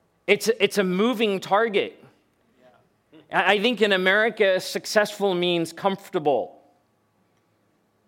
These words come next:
happy, lots of stuff, better than the person down the street.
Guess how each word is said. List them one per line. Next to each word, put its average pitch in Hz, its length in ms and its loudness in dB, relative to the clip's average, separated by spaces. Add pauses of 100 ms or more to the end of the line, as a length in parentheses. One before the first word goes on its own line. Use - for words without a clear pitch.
(140)
happy, 180 800 -2 (640)
lots 170 320 0
of 196 140 0
stuff, - 1200 -4 (1200)
better 160 260 2
than 147 200 -4
the 143 60 -6
person 143 400 -6
down 131 180 -4
the 120 60 -12
street. - 640 -12